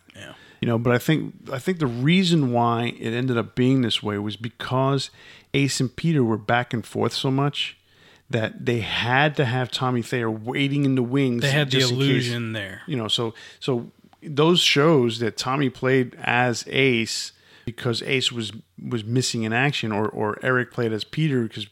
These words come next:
Speaker 2: Peter was missing in action, they had to be those guys.
Speaker 1: Yeah.
Speaker 2: So when they realized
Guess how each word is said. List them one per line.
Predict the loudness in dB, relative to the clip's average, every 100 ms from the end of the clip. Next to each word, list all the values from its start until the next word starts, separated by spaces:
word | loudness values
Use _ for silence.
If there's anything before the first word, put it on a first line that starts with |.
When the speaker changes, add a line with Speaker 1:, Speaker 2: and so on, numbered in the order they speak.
| _
Speaker 2:
Peter | -4 0 0
was | -2
missing | -4 -6 -6
in | -6
action, | -6 -6 -10 -12 -20 -12 -2
they | 0 2
had | 0 2 2 0
to | -4
be | -6 0 2 2
those | 0 -2 -2 -4
guys. | -6 -6 -8 -14 -14 -8
Speaker 1:
Yeah. | -6 -6 -4
Speaker 2:
So | 0 2 0 -4 _
when | -8 -6 -2
they | 0 0
realized | 2 4 4 2 -2 -6